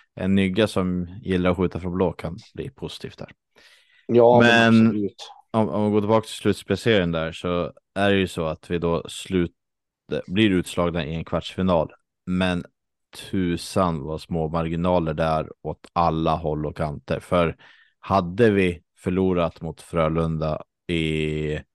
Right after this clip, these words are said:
Speaker 1: sista matchen för serien och vi hade mött Timrå, jag är hundratio procent säker på att vi hade slagit ut Timrå och varit i semifinal istället.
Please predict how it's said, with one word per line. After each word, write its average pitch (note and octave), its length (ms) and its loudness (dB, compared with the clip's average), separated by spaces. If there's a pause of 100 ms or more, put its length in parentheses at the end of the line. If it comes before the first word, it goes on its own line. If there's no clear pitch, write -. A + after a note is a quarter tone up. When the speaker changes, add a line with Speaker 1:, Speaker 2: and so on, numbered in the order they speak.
(260)
Speaker 1:
sista F2 300 -4
matchen E2+ 520 -2
för - 120 -16
serien D#2+ 460 0
och C2+ 140 -6
vi E2 40 0
hade D#2 160 -2
mött D#2 180 -4
Timrå, E2 420 -2 (300)
jag F#2+ 300 2
är G2+ 300 0 (640)
hundratio B2 640 2
procent G2+ 280 -4
säker F2+ 280 -2
på E2+ 60 -4
att - 160 -10
vi E2 40 -2
hade D#2 540 -4
slagit E2 380 -2
ut - 220 -4
Timrå D#2+ 440 -2
och E2+ 240 -4
varit D#2 320 -2
i D#2 40 -10
semifinal D#2+ 600 -4
istället. C2 460 -8